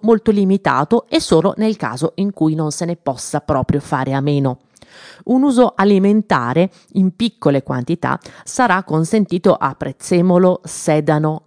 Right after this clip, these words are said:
aglio, timo, cannella, salvia, zafferano, che non saranno permessi al di fuori dello stretto uso culinario.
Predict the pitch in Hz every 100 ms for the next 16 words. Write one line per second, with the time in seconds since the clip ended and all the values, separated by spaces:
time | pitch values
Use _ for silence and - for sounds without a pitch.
0 | _ 165 165 170 175 165 160 - _ -
1 | 196 180 160 160 - _ - 185 175 170
2 | 165 156 151 147 - - 160 160 170 156
3 | 151 147 - - 147 185 170 - 170 160
4 | 156 151 151 - _ - 220 294 370 -
5 | 180 180 160 131 - 226 214 151 123 -
6 | 202 208 - 214 208 269 - 180 185 160
7 | 151 156 208 220 - - 175 160 175 175
8 | 185 175 165 147 131 131 143